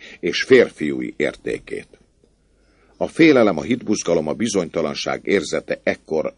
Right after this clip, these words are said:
valamennyi felekezetet egyesít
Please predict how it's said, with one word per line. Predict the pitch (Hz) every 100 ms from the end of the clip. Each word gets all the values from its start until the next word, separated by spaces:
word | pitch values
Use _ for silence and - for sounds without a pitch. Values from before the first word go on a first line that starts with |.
| _ - -
valamennyi | 117 135 110 92 78 64
felekezetet | - 95 78 - 73 67 - 60 - -
egyesít | 98 67 80 - 69 65 -